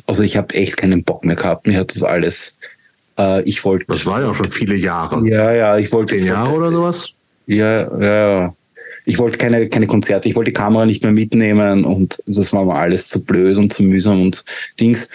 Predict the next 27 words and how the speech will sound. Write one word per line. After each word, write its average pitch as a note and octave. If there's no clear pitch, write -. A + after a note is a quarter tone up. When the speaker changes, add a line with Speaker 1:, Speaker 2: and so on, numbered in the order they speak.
Speaker 1:
Und G2+
dann, G#2
als G2
ich, -
äh, G2+
beim G2
Plattenlabel G#2
von G2+
Dominik, A#2+
eben G2+
Noisy F#2+
P -
Records, G#2+
eingestiegen A2+
bin A2+
und G#2+
da, A2+
mich G#2
da A2+
mal, G#2
da, -
da F#2+
musste G2+
dann F#2+
plötzlich G2
irgendwie F#2+
ja F#2+